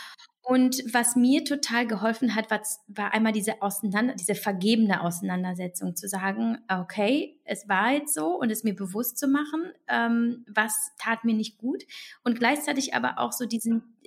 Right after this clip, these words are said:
diesen Freispruch aus-, zu formulieren, zu sagen, es war f-,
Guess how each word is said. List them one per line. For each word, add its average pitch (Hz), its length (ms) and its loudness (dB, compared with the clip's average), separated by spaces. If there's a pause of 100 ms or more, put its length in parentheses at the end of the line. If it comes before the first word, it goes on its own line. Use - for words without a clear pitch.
diesen 226 240 -4
Freispruch 226 840 -2
aus-, 196 360 -2 (160)
zu - 140 -8
formulieren, 214 520 -2
zu 226 100 -8
sagen, 220 280 0 (680)
es 226 220 0
war 233 80 2
f-, - 220 -12